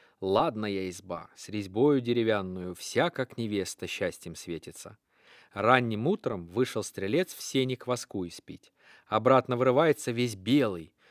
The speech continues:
перекошенный. «Хозяин!» орет благим матом. «Дядя Архип, там у тебя во дворе змеюка ползает, с головой петушьей и с гребнем. Вот я ее укокошу сейчас!»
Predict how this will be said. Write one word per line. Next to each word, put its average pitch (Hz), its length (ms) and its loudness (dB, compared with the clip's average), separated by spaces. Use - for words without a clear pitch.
перекошенный. 117 920 0
«Хозяин!» 214 680 10
орет 113 320 4
благим 104 380 -2
матом. 92 340 -10
«Дядя 220 360 12
Архип, - 440 0
там 214 220 10
у 226 60 10
тебя 233 280 8
во 226 100 10
дворе 226 320 6
змеюка 220 560 6
ползает, 110 640 8
с - 80 -10
головой 208 540 10
петушьей 165 680 2
и 170 40 -2
с 147 80 -4
гребнем. 107 640 6
Вот 185 340 8
я 185 240 6
ее 208 200 6
укокошу 214 540 8
сейчас!» - 560 -4